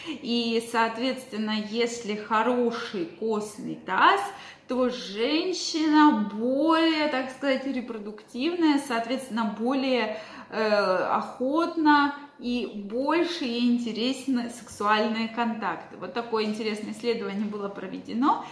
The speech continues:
и меня очень оно вот заинтересовало именно в этом аспекте.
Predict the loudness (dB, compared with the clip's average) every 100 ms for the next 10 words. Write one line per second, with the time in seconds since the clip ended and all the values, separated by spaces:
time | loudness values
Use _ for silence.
0 | -14 -10 -2 0 2 4 4 4 2 -2
1 | -4 -4 -6 -4 -6 -6 -4 -4 -6 -8
2 | -2 0 2 2 2 -2 -4 -4 -6 -6
3 | -6 -6 -4 -4 -4 -6 -14